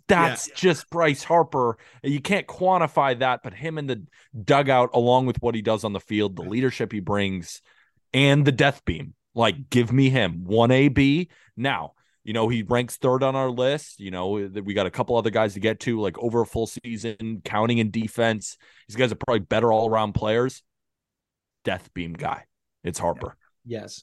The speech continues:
Speaker 3: So, other example, torn U C L.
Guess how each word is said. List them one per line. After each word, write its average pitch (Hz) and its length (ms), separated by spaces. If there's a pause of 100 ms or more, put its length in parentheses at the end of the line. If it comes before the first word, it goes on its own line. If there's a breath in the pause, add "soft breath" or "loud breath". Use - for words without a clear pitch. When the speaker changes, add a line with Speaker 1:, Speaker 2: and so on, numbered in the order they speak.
Speaker 3:
So, 120 580 (120)
other 143 320
example, 117 540
torn 113 340
U 110 140
C 107 260
L. 95 340